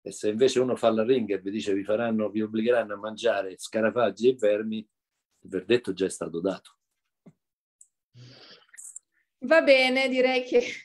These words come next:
Speaker 2: insomma, abbiamo toccato tanti punti, io spero, insomma, sia stato interessante a prescindere, ripeto che noi non abbiamo posizioni di
Speaker 1: No,
Speaker 2: una
Speaker 1: no,
Speaker 2: parte
Speaker 1: no.
Speaker 2: o dall'altra.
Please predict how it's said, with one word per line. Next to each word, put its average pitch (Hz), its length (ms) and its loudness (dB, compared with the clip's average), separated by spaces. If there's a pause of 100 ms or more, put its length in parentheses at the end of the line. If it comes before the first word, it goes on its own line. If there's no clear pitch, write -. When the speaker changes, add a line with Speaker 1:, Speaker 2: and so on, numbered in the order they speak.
(360)
Speaker 2:
insomma, 190 440 -16 (480)
abbiamo 269 460 0
toccato 247 680 -8
tanti 233 300 -6
punti, 262 400 -4
io 208 120 2
spero, 208 260 -2
insomma, 185 320 -6
sia 185 160 -10
stato 180 240 -10
interessante 190 580 -6
a 175 40 -10
prescindere, 202 520 -4
ripeto 180 400 -6
che 175 120 -10
noi 185 180 -10
non 180 140 -10
abbiamo 180 340 -8
posizioni 185 880 -10
di 185 80 -6
Speaker 1:
No, 185 100 4
Speaker 2:
una - 100 -8
Speaker 1:
no, - 120 -2
Speaker 2:
parte - 160 -2
Speaker 1:
no. - 60 -14
Speaker 2:
o - 20 -20 (200)
dall'altra. 262 480 -6